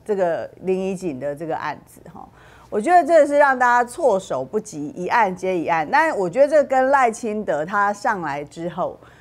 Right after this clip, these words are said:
他想要去形塑他个人的形象的部分，树摊很清楚，哈。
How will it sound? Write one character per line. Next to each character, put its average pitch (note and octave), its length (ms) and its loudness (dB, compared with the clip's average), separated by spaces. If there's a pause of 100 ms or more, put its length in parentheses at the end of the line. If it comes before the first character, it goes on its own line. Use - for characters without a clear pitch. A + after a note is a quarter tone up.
(120)
他 C#4 240 2
想 D#3 280 -4
要 G3 280 2
去 F#3+ 420 -4
形 E3+ 320 -10
塑 F3+ 260 -2
他 F3+ 220 -2
个 F3+ 220 -4
人 A2+ 200 -10
的 A2+ 120 -12
形 - 280 -20
象 - 220 -14 (720)
的 F#3 100 0
部 G#3+ 220 0
分， F#3 260 -2
树 C#4 280 -2
摊 G3+ 280 0
很 F3+ 200 -10
清 E3+ 260 -10
楚， - 180 -20 (220)
哈。 - 180 -18